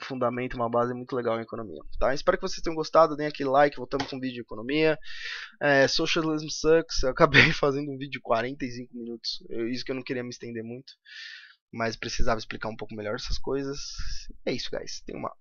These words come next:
ótima noite, tenham uma ótima semana, resto de semana, né, porque eu tô gravando isso numa, aqui numa quarta-feira, quase onze horas.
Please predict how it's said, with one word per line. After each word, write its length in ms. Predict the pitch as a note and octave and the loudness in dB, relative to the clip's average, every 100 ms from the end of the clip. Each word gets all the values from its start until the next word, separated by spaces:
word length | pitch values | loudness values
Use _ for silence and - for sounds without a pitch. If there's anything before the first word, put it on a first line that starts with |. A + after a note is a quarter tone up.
| _ | _
ótima 360 | C3+ - - A#2 | 0 2 -6 -8
noite, 380 | A#2+ C3 B2 - | -6 -8 -8 -10
tenham 160 | - | -10
uma 180 | C2+ - _ _ _ | -10 -12 _ _ _
ótima 360 | - F#3 - D3 | 6 6 4 -4
semana, 580 | - C3 C3+ C3+ C3+ D3 E3 | -4 -4 -2 -4 -4 -8 -12
resto 340 | C3+ C#3 - - | 0 2 2 -10
de 80 | - | -12
semana, 360 | A#2 C3 C3 | -8 -6 -6
né, 100 | A#2 | -8
porque 140 | - A2 | -12 -14
eu 60 | |
tô 60 | A#2+ | -6
gravando 300 | B2 B2 B2 | -6 -6 -10
isso 140 | A#2+ | -12
numa, 160 | B2 - _ - | -14 -14 _ -6
aqui 140 | C#3+ | -4
numa 160 | B2+ A#2+ | -2 -2
quarta-feira, 680 | - C#3 B2+ - C3 C3+ - _ - - - - | 2 2 2 -4 -4 -4 -6 _ -20 -20 -16 2
quase 240 | B2+ C3+ | 4 4
onze 140 | B2 | 0
horas. 280 | B2 C3+ C3 | 2 2 0